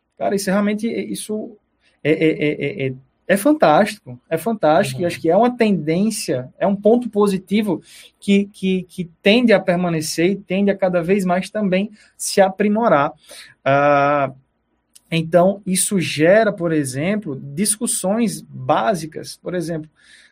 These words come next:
Speaker 1: a, a, os, aquele software, aquele software lá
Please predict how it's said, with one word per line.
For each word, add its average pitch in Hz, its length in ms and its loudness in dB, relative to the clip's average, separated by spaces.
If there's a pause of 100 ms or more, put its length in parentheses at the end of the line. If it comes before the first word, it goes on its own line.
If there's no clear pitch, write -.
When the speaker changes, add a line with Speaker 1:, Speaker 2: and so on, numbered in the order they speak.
(120)
Speaker 1:
a, 147 360 -2
a, 151 60 -2
os, 196 200 -4
aquele 220 220 0
software, 214 800 2 (140)
aquele 220 220 -4
software 202 540 4
lá 160 240 6